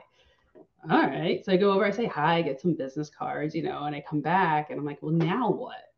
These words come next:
You know, and he's like, "You call them." I was like, "To say what?" Because you just talk. And I was like, "Wait, so you're paying me just to talk to people?" Like, really? Like, I mean, I have to bring deals in too, but I think, you know, I, I go back to what I was saying before, is, like, be authentic, right? And at that point I was,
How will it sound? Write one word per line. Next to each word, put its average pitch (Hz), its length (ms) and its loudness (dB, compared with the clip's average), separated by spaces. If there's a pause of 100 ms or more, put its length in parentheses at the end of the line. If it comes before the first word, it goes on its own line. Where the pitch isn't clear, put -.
(220)
You 196 140 2
know, 165 140 2
and 175 80 6
he's 180 80 4
like, 165 140 0
"You 170 120 0
call 202 300 2 (240)
them." - 100 -20 (140)
I 165 60 -6
was 165 80 0
like, 175 160 0
"To 180 80 -2
say 220 200 2
what?" - 400 -2 (220)
Because 202 200 -6
you 233 100 0
just 311 220 0
talk. - 460 0
And 165 100 -4
I 165 40 0
was 175 40 -2
like, 196 300 -6
"Wait, 196 320 2
so 196 60 -8
you're 165 140 0
paying 196 320 4
me 208 140 4
just 175 180 -2
to 175 80 -10
talk 131 260 -12
to - 80 -12
people?" - 420 -20
Like, 147 240 -12
really? 185 300 -2
Like, 151 240 -4 (240)
I - 40 8
mean, 262 120 12
I 277 40 8
have 262 100 4
to 247 60 -4
bring 196 200 4
deals 175 240 0
in 156 160 0
too, 277 280 0
but 175 120 0
I 190 100 0
think, 269 280 -4 (800)
you 254 100 4
know, 220 120 8
I, 196 260 0
I 202 60 -2
go 220 160 2
back 208 280 -2
to 226 80 -8
what 190 80 0
I 165 40 0
was 156 100 -8
saying 170 220 -4
before, 160 420 -6
is, 151 100 -8
like, 156 200 -8
be 185 180 -4
authentic, 151 640 -8 (280)
right? 151 300 -8
And 175 140 0
at 180 180 -2
that 208 240 -4
point 202 180 -2
I 165 120 -4
was, 165 200 -2